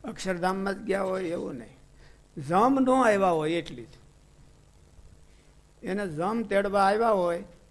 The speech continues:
તો એવી દશા ન હોય, તો એને લાકડા જેવું શરીર થાય. કોઈ પરોક્ષમાં હોય ને એનું શરીર એ કૂણું હોય, સદગતિ થઈ હોવી જોઈએ એને.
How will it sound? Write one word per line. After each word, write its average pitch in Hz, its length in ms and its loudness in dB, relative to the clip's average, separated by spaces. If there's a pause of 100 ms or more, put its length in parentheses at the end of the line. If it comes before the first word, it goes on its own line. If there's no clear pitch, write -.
(400)
તો 214 80 -2 (240)
એવી 202 240 0
દશા 185 260 -2
ન 170 140 -4
હોય, 104 260 -10 (1700)
તો - 80 -10
એને 180 220 -4
લાકડા 185 320 -2
જેવું 131 240 -12
શરીર - 220 -20
થાય. - 140 -20 (540)
કોઈ 202 220 0
પરોક્ષમાં 214 600 -2
હોય 226 140 -2
ને 226 80 -4
એનું 220 220 -4
શરીર 247 300 -4
એ 294 80 0
કૂણું 220 360 -4
હોય, 139 280 -4 (680)
સદગતિ 262 600 -2
થઈ 160 300 -2
હોવી 113 240 -10
જોઈએ 107 240 -20
એને. 110 160 -20